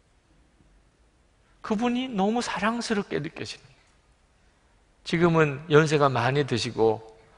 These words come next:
그리고 아주 작은 시골 교회의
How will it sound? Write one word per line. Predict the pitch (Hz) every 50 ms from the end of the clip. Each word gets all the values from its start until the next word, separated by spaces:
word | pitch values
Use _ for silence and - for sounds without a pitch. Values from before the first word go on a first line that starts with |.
| _ _
그리고 | - 160 143 143 135 139 139 135 135 - - - - - -
아주 | - 120 120 143 160 165 160 151 151 - - - - - _ _ - 120 113
작은 | - 117 123 120 123 139 131 117
시골 | - 160 151 156 151 143
교회의 | - - 127 123 120 117 113 113 110 -